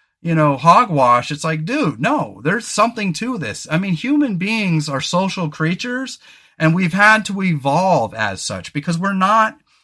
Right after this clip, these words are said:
we're not like bears in that we're big and we have giant claws.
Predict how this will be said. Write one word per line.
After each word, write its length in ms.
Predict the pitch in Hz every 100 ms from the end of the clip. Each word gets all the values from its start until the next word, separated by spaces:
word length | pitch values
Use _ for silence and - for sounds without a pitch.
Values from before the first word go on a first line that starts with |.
| _ _ _ -
we're 160 | 151 196
not 380 | 202 233 226
like 400 | 165 180 185 170 -
bears 800 | 123 151 156 156 147 147 156 135
in 140 | 127
that 200 | 131 127
we're 140 | 123 113
big 540 | 110 143 143 143 139
and 140 | 120
we 120 | 110 113
have 300 | 131 131 120
giant 360 | 120 127 123
claws. 760 | - 123 113 120 120 117 117 -